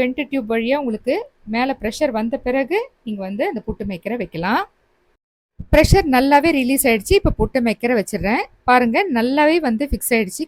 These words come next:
கொஞ்சம் கூட கேப் இல்ல. இது வந்து அஞ்சுல இருந்து ஏழு நிமிஷம் போல ஆகுங்க. மேல வந்து அந்த ஹோல்ஸ் வழியா நல்லா ஆவி வந்ததும் நம்ம ஸ்டவ் ஆஃப் பண்ணிடலாம். பாருங்க, நல்லா ஆவி வந்துடுச்சு. இப்ப நான் ஸ்டவ் ஆஃப் பண்ணிட்டு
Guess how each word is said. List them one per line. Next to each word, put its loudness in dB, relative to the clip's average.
கொஞ்சம் -2
கூட 0
கேப் 0
இல்ல. -4
இது 2
வந்து 2
அஞ்சுல 2
இருந்து 0
ஏழு 6
நிமிஷம் -4
போல 0
ஆகுங்க. -4
மேல 4
வந்து -2
அந்த 0
ஹோல்ஸ் 0
வழியா 0
நல்லா 0
ஆவி -2
வந்ததும் -6
நம்ம -6
ஸ்டவ் -4
ஆஃப் -6
பண்ணிடலாம். -6
பாருங்க, -2
நல்லா -2
ஆவி -2
வந்துடுச்சு. -4
இப்ப -6
நான் -6
ஸ்டவ் -2
ஆஃப் 0
பண்ணிட்டு 0